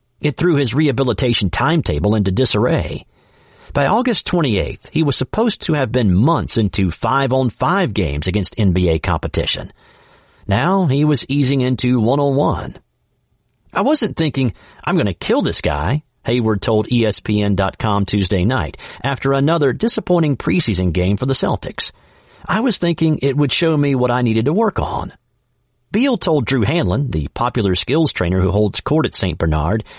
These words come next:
and tinkered with Hayward's game over the summer, that he was confident. They started from the post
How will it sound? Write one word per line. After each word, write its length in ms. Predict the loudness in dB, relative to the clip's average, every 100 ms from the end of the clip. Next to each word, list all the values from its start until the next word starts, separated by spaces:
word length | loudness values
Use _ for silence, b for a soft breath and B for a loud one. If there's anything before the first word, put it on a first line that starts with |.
| B
and 340 | -2 -2 -2
tinkered 380 | -2 0 0 0
with 140 | 0 0
Hayward's 360 | 0 0 -2
game 240 | 0 0 0
over 140 | 0
the 100 | -2
summer, 400 | 0 0 0 -2 B B B B
that 220 | -2 0
he 100 | 0
was 140 | 0
confident. 560 | 0 0 0 -4 -6 -16 _ _ _ _ _ _ _ -4
They 100 | -2
started 360 | 0 0 0
from 120 | 0
the 60 | 0
post 520 | 0 -2 -2 -4 -8